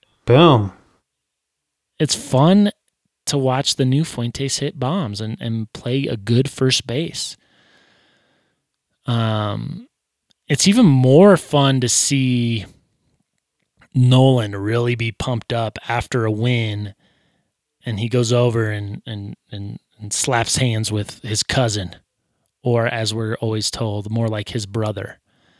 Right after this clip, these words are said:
Speaker 2: It looks like Nolan's actually enjoying himself in those moments. Um, you never
Speaker 1: Yeah.
Speaker 2: saw that with Daniel Murphy. You just didn't.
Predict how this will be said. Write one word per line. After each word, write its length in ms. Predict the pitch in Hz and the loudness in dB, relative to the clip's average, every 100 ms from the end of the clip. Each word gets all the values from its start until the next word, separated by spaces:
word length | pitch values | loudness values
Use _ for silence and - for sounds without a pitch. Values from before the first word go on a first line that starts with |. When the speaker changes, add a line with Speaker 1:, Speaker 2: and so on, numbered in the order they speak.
| _ _ _ | _ _ _
Speaker 2:
It 80 | 123 | 0
looks 200 | 143 - | 2 4
like 120 | 139 | 2
Nolan's 400 | 123 123 127 113 - | 2 2 2 -2 -2
actually 440 | 113 113 - 113 | -2 0 0 0
enjoying 460 | 110 104 107 110 95 | -4 -6 -6 -4 -4
himself 600 | 104 95 110 101 113 - | -6 -8 -8 -10 -12 -14
in 140 | 104 | -12
those 200 | 104 101 | -12 -10
moments. 540 | 104 98 98 - - - _ _ _ _ - | -12 -12 -14 -16 -18 -20 _ _ _ _ -12
Um, 380 | 104 101 107 - | -10 -10 -10 -6
you 140 | 123 | 2
never 260 | 160 190 220 | 4 6 6
Speaker 1:
Yeah. 120 | 143 | 6
Speaker 2:
saw 160 | 131 214 | 6 6
that 180 | 208 208 | 6 6
with 160 | 175 | 4
Daniel 320 | 196 202 190 | 4 4 4
Murphy. 560 | 175 180 175 131 117 - _ _ _ 294 | 6 4 2 0 -4 -8 _ _ _ _
You 180 | 147 123 | -8 -2
just 260 | 131 113 | -2 0
didn't. 320 | 123 113 101 | -2 -2 -4